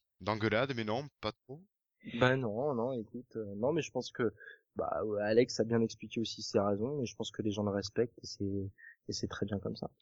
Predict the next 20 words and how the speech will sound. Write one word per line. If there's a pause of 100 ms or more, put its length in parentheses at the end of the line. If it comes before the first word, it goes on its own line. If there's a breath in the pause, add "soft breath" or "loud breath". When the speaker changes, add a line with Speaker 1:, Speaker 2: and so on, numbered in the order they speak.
Speaker 1:
Oui,
oui,
oui. (680 loud breath)
Euh,
voilà,
donc
on
a
vu
arriver
quelques
nouvelles
personnes
qu'on
n'avait
pas
encore
rencontrées,
c'est
sympa.